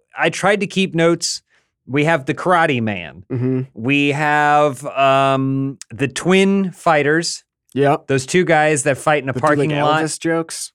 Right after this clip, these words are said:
Speaker 1: They make some Elvis jokes.
Speaker 2: Yeah.
Speaker 1: They, they try and play it off like they're the same person, and then they split. But it's when they're filming it, you're like, "Oh, there's two of them."
Speaker 2: It's filmed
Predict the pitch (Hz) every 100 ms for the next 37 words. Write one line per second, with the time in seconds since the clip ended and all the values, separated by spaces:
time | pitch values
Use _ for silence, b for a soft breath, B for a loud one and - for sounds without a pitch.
0 | _ 135 139 175 175 165 139 147 139 135
1 | 147 139 117 101 123 110 143 - 185 214
2 | 165 165 151 120 113 131 131 127 120 120
3 | 120 107 110 - 120 127 123 135 131 151
4 | 139 113 110 110 107 101 - - 110 120
5 | - _ - 127 - - 120 - - 131
6 | 143 135 120 - 156 156 160 170 131 135
7 | 131 131 226 175 156 - 254 233 117 120
8 | 117 190 240 220